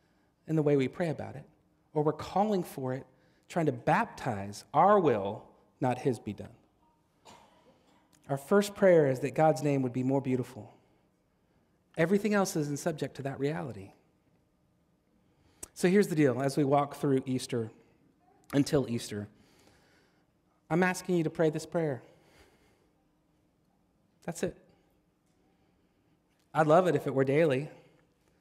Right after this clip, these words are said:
but I'm trying not to put any, like, pressure or ridiculousness on you. I truly don't care if there's only one moment until Easter,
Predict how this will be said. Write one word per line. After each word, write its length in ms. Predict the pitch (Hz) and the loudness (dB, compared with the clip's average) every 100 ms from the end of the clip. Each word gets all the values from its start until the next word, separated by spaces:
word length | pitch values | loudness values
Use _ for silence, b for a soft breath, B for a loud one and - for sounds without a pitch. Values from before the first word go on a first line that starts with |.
| _ | _
but 120 | 151 | -2
I'm 100 | 156 | -2
trying 240 | 151 175 | 0 -2
not 140 | 170 165 | -2 -4
to 80 | 143 | -4
put 160 | 165 | -2
any, 240 | 151 143 131 | 0 0 -2
like, 240 | 123 - | -4 -6
pressure 480 | - 147 151 139 120 | -4 -2 -2 0 -2
or 120 | 113 - | -4 -8
ridiculousness 720 | 131 139 147 135 120 135 - | -4 -2 -2 -2 -4 -6 -8
on 200 | 117 117 | -10 -10
you. 160 | 113 117 _ _ _ _ _ _ _ _ _ _ _ _ _ _ _ _ _ _ - | -12 -16 _ _ _ _ _ _ _ _ _ _ _ _ _ _ _ _ _ _ -6
I 140 | 156 147 139 - | -2 -2 -4 -12
truly 640 | - - 214 233 226 226 | -16 -8 -4 -2 -2 -2
don't 440 | 180 156 175 175 - | -2 -2 -2 -4 -8
care 520 | - 156 110 101 - _ _ _ _ b b b b b _ _ _ _ _ _ _ _ - | -4 -4 -4 -10 -16 _ _ _ _ b b b b b _ _ _ _ _ _ _ _ -6
if 140 | 160 | 0
there's 200 | 185 160 | 2 2
only 220 | 180 170 | 2 2
one 420 | 151 147 170 190 | 2 2 0 0
moment 520 | 180 165 151 107 - 131 | -2 -2 -2 -6 -8 -12
until 280 | 123 147 | -6 -4
Easter, 460 | 127 143 - 101 92 | -4 -6 -10 -16 -16